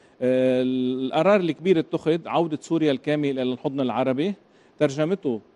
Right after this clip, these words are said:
آه، تمت من خلال اللجنة الخماسية يلي بتضم السعودية ومصر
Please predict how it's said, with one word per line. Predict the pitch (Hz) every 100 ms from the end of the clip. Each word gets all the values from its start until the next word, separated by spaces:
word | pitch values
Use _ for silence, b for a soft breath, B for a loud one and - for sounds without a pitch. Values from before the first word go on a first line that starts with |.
| -
آه، | 120 120
تمت | - 185 165 135
من | 139
خلال | 139 - 151 156 131 b b -
اللجنة | 127 175 180
الخماسية | 156 139 139 135 - 135 127 170 - _
يلي | - 127 127
بتضم | 127 120 165 156
السعودية | 131 139 127 127 156 135 117
ومصر | 110 120 123 123 135 160 143